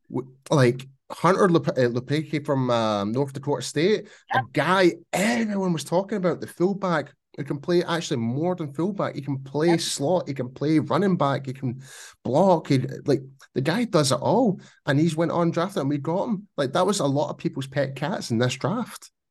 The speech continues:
Speaker 2: Yep. No, and I think also when you're talking about the undrafted free agents, never count them out. I mean,
Speaker 1: There we go.
Speaker 2: uh,
Speaker 1: Yep.
Speaker 2: do we not remember the story of Tony Romo, ladies and gents? I mean,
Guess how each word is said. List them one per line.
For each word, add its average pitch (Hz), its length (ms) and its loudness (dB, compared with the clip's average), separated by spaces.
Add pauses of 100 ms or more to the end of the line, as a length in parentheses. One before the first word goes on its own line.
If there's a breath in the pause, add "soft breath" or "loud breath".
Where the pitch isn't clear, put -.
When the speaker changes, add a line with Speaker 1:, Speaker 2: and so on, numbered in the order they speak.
(220)
Speaker 2:
Yep. - 200 0 (420 loud breath)
No, 262 300 2
and 254 160 4
I 277 120 2
think 302 300 -4
also 226 380 -2
when 208 160 -6
you're 202 80 -4
talking 208 280 -10
about 196 180 -6
the - 60 -8
undrafted 202 600 -6
free 202 220 -8
agents, 240 500 -6
never 302 340 0
count 202 360 -8
them 170 180 -12
out. 170 300 0 (440 soft breath)
I 277 120 4
mean, 269 180 -2
Speaker 1:
There 98 160 4
we 104 80 4
go. 117 260 6
Speaker 2:
uh, - 160 -2
Speaker 1:
Yep. 120 260 0
Speaker 2:
do - 360 -20
we 277 100 -14
not 277 220 4
remember 254 440 4
the 247 100 4
story 247 380 0
of 247 120 2
Tony 247 340 -4
Romo, 226 480 -4
ladies 285 360 -8
and 277 160 -10
gents? 294 420 0 (100)
I 285 120 6
mean, 285 360 -6